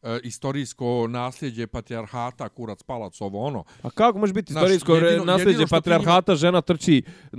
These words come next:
Speaker 2: sto metara, jedanaest sekundi, muškarci trče deset sekundi, žene nikad neće moći, mislim, e, možda, možda,
Speaker 1: Vidi.
Speaker 2: sad, al,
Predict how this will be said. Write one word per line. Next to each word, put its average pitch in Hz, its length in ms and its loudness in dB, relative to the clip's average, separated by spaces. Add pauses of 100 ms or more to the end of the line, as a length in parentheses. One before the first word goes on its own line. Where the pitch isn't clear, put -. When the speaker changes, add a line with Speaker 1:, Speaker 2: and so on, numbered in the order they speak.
Speaker 2:
sto 160 280 2
metara, 127 400 -2
jedanaest 139 460 0
sekundi, 147 340 -2
muškarci 135 480 -4
trče 131 260 -4
deset 110 340 -2
sekundi, 117 560 -2 (260)
žene 147 240 0
nikad 156 280 -2
neće 101 280 -8
moći, 95 320 -10
mislim, 117 300 -6
e, 170 220 -2
možda, 165 440 6
možda, 127 360 2
Speaker 1:
Vidi. 113 120 -2
Speaker 2:
sad, 120 140 -8
al, 123 200 -2